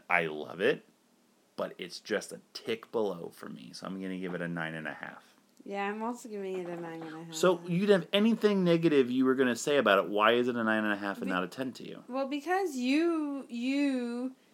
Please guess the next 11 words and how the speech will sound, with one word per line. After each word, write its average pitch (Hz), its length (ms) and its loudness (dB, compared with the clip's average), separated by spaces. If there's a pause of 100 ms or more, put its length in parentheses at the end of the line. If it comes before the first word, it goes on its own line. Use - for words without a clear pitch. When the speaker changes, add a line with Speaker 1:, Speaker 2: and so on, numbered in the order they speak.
(240)
Speaker 2:
were 220 320 -6 (600)
pr-, 233 140 -8 (220)
pretty 294 220 -4
convincing 190 920 -4
when 190 120 -6
you 185 140 -6
talked 190 280 -8
about 185 460 -2 (380)
the 202 80 -10
portrayal 202 600 0
of, 196 120 -6